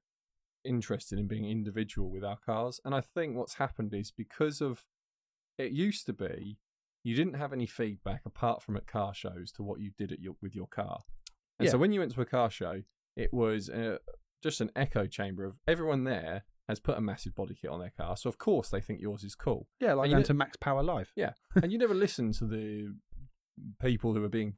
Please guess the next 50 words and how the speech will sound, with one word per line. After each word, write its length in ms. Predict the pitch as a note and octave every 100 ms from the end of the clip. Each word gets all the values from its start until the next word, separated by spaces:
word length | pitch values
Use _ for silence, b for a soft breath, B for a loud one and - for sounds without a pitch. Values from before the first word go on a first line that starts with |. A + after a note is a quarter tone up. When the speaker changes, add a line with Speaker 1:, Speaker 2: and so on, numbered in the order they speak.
| -
Speaker 1:
dull 300 | A2 F#2 F#2
and 100 | G2
going, 220 | G2+ G#2
"Oh, 220 | B2+ B2
well, 120 | A#2+ A#2
that's, 240 | A#2 - _
that 180 | - A#2 A#2+
looks 260 | A2+ -
ridiculous 640 | A2+ G#2+ - - G2+ G2 G2+
and 100 | G#2
you 100 | B2
shouldn't 260 | - A#2+
waste 260 | A2+ A2+ -
your 80 | A2+
money. 240 | G#2+ G#2
You 160 | G2+ A2
should 160 | - -
go 100 | A2+
and 100 | A2
invest 400 | G2+ A2 - -
it 100 | F2+
in 80 | A2+
an 80 | G#2+
icer 320 | G2+ G2+ G#2+
and 140 | G2+
blah, 240 | G#2+ G#2 G2+
blah, 20 |
blah." 220 | G#2+ F#2 - _ _
Speaker 2:
Yeah. 300 | D3 A#2 C#3+ C#3
Speaker 1:
<laughs> 60 | _ _ _ _ -
Now, 720 | D#3+ G#3 C4 G2+ - A#2 D#3+ _ _ _ _ -
people 380 | C#3+ C3+ C#3 C3
are 40 |
terrified 540 | - - G#3+ - G#2
of 60 | F#2+
standing 380 | - A2+ G#2+ B2
out 200 | A2+ -
'cause, 140 | B2+
of 60 | C#3
course, 180 | C#3+ -
you 60 |
put 120 | -
a 60 | -
picture 300 | - - A#2
on 100 | G#2
social 320 | - G#2 G#2
media 300 | G#2+ G#2 G2+
of 80 | F#2+
your 80 | F#2+
car 420 | - A#2+ -